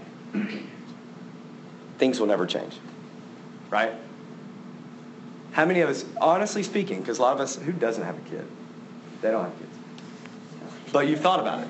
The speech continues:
I guarantee you. How many of us have thought about the state of our kids in the future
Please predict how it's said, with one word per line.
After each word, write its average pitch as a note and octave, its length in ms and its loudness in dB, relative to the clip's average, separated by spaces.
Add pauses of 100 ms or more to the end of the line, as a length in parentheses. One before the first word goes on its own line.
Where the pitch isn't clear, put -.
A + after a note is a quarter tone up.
I C3+ 100 2
guarantee B2+ 360 0
you. - 200 -2 (1160)
How D3+ 120 6
many F3+ 140 8
of D3+ 80 6
us C3 140 0
have A2+ 120 0
thought C3 300 6
about A#2 240 4
the G#2+ 80 -2
state A#2+ 280 2
of G#2+ 60 2
our G#2 120 6
kids G2+ 640 -2 (360)
in A2+ 60 -2
the G#2+ 60 0
future A2 380 -4